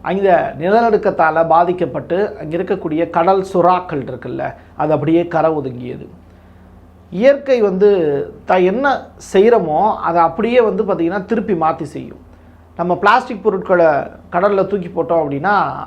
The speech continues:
அது குப்பை அப்படிங்கிறது தெரிஞ்சு, வாமிட் பண்ற மாதிரி மொத்தமா தூக்கி வெளியில துப்பிரும் அப்படியே. இதுதான் நடக்கக்கூடிய உண்மை. அதே மாதிரி தான் சுனாமி அலை அப்படிங்கிறது எப்படி உருவாகுதுங்கிறத நம்ம பேசலாம். குறிப்பா வந்து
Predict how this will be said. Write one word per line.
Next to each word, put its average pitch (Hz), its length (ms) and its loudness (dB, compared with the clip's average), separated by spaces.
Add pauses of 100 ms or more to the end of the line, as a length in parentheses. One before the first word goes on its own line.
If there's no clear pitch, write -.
(120)
அது 151 540 -4
குப்பை 220 360 0
அப்படிங்கிறது 180 560 -2
தெரிஞ்சு, 170 560 0 (1600)
வாமிட் 240 380 2
பண்ற 190 260 0
மாதிரி 190 260 2
மொத்தமா 190 460 -2
தூக்கி 190 280 -4
வெளியில 175 440 2
துப்பிரும் 185 320 -4
அப்படியே. 120 420 -12 (560)
இதுதான் 165 600 0
நடக்கக்கூடிய 151 600 -6
உண்மை. 127 240 -10 (240)
அதே 160 280 2
மாதிரி 165 280 0
தான் 185 380 -4
சுனாமி 180 580 -2 (100)
அலை 160 400 0
அப்படிங்கிறது 147 480 -6
எப்படி 160 300 2
உருவாகுதுங்கிறத 151 1000 -2 (360)
நம்ம 147 180 -8
பேசலாம். 139 460 -8 (760)
குறிப்பா 226 360 4
வந்து 185 480 -2